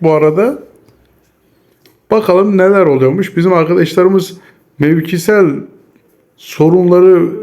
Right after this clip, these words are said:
e, çok iyi biliyorlar ya. Oyunun algoritması mükemmel. Siz yapmayı bilmiyorsunuz diyorlar. Bakalım üç bir oldu. Şimdi göstereceğim ben size. Arkadaşlar hani siz yorumlayın.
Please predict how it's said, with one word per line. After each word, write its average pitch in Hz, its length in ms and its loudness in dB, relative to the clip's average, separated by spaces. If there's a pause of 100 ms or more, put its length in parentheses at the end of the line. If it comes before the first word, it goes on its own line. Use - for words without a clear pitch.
(180)
e, 127 380 0
çok 214 260 -4
iyi 185 160 0
biliyorlar 196 340 2
ya. 117 220 -2 (420)
Oyunun 196 340 2
algoritması 185 800 0
mükemmel. 175 540 0
Siz 185 280 -6
yapmayı 170 380 0
bilmiyorsunuz 160 520 -2
diyorlar. 160 400 0
Bakalım 165 420 -2
üç 180 300 -4
bir 123 100 2
oldu. 120 520 0 (800)
Şimdi 233 260 2
göstereceğim 214 640 2
ben 175 120 2
size. 233 600 -4 (340)
Arkadaşlar 151 560 0
hani 185 160 0
siz 175 300 -4
yorumlayın. 143 640 0